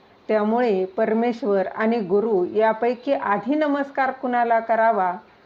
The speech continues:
हा प्रश्न जर पडला, तर आधी गुरुला नमस्कार करावा.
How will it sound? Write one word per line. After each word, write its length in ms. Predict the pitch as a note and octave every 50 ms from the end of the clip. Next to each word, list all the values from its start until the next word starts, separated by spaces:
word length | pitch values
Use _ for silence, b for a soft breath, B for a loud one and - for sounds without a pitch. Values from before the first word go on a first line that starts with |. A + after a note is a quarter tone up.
| b b b _ _ - -
हा 120 | A#3 A#3
प्रश्न 500 | A3+ A3+ - A#3 A#3+ B3 A#3 - C#4 C#4
जर 200 | C#4 A#3 B3+ A#3
पडला, 520 | A3 - - A3+ A3 A3+ A3 F#3+ F3+ E3+ - - - _ - - -
तर 120 | A#3+ A3 - -
आधी 520 | G#3 G3+ G3+ - C4 B3 G3+ F#3 F#3+ A#3+ - - F3
गुरुला 460 | F#3+ G3+ G3 G#3+ A#3+ B3 A#3+ A#3+ A#3+
नमस्कार 560 | A#3 A#3 G#3+ F#3+ F3+ F#3 - - - G3+ F#3+ F3+
करावा. 420 | - G3 F#3+ F#3+ F#3 F3+ F#3 F3+